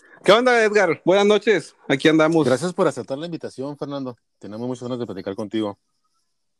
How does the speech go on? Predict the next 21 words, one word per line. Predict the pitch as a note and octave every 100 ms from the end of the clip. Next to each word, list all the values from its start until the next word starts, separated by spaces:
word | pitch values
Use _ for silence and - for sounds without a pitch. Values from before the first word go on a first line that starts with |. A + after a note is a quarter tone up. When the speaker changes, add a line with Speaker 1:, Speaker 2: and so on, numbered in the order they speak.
| _ _ _ _ _ _
Speaker 1:
Este, | C#3+ D3 D3 D3+ C#3 C#3 C#3 C3+ C#3
no, | E3+
pues | G3+ E3+
sí, | F3+ F#3
me, | D#3+ C3+ - _ _
me | D3
avisaste | C#3 C3 D3+ F#3
por | E3 C#3+
mensaje | C3+ B2 C#3+ D#3 D#3
ahí | C#3+
que | D#3
si | C#3+ C#3
podía. | B2 A#2+ D#3+ F3 _ _ _ _ _ _ -
Este, | B2 - - A2+ A2+ A#2
no | C#3
me | E3
gustó | D3+ C3 - D3+
mucho | D3+ D3 F3+ D#3+ -
porque | B2+ B2
tuve | A2+ C3 C#3
que | C#3+ C3+ B2+ A2 G2